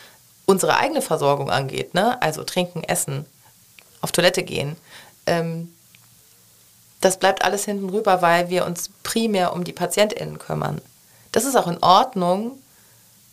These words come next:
weil man das für die PatientInnen macht. Aber ich mache das nicht dafür, dass die Klinik mehr Geld verdient.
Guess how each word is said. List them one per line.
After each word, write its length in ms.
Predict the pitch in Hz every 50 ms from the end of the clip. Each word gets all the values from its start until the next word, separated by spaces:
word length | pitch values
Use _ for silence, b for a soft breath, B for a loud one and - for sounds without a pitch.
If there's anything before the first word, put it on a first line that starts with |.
| _ _ _ _ - _ _ _ - -
weil 220 | - 175 180 180
man 140 | 185 185 180
das 180 | 180 180 180 -
für 120 | - 208
die 80 | 180 175
PatientInnen 640 | - 180 165 - 190 190 190 190 - - - 147 147
macht. 360 | - 147 147 - - - - b b b b b b b b b b b _ _
Aber 760 | - 165 170 170 175 170 165 165 165 160 160 160 - - - _ _ _ _ _ _ _ _ _ _ _ _
ich 100 | 175 170
mache 220 | 185 196 196 196 170
das 180 | 160 156 -
nicht 580 | 185 185 208 233 269 302 294 - - - - - _ _ _ _ _ _ _ _ _ _ _ -
dafür, 340 | 185 190 190 190 196 190 185
dass 160 | 180 175 180
die 120 | - 180
Klinik 340 | - - 165 160 - - -
mehr 100 | 135 135
Geld 240 | - - 165 196 -
verdient. 640 | - - 180 196 202 208 214 220 226 233 - -